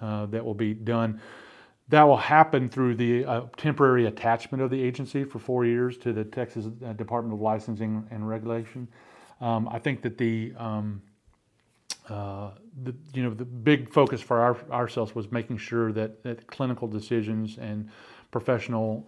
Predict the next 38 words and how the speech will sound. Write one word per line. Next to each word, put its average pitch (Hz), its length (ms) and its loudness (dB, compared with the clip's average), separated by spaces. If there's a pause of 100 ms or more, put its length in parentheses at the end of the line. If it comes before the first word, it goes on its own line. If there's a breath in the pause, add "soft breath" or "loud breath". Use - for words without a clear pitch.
um, 104 240 -4
practice 123 460 4
decisions 107 480 -4
were 110 120 -2
being 107 320 0
made 107 320 -2
by 104 160 -2
veterinarians, 107 800 -4
uh, 107 240 -8
and 110 100 -6
ultimately 107 380 -4
those 101 240 -4
rules, 104 340 -4 (500 loud breath)
any 135 120 0
rules 110 320 2
related 110 400 0
to 107 280 -2
clinical 110 360 -6
practice, 107 720 -4
um, 104 320 -8 (160)
practice, 110 500 -4 (140)
um, 104 400 -8 (120)
scope 113 260 -4
of 107 60 -18
practice, 107 360 -6
those 120 300 0
decisions 107 540 -4
will 110 80 -2
be 104 160 -4
made 101 300 -6
by 98 180 -6 (580 loud breath)
the 113 60 -4
veterinary 104 540 -2
board, 104 420 -2 (380 soft breath)
um, 104 420 -4
with 110 160 -2
oversight 104 640 -4
of 101 280 -10